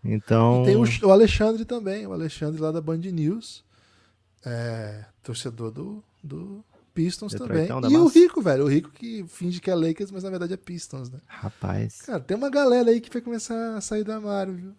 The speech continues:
Speaker 2: Vai ter uma
Speaker 1: É.
Speaker 2: galera aí que vai meter um Monty Williams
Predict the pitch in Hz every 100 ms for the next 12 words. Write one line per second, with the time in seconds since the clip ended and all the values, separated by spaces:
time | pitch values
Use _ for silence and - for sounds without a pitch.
0 | _ 156 151 185 123 113 104 101 95 196
1 | 185 180 180 185 185 185 190 190 180 175
2 | 180 185 175 175 180 156 -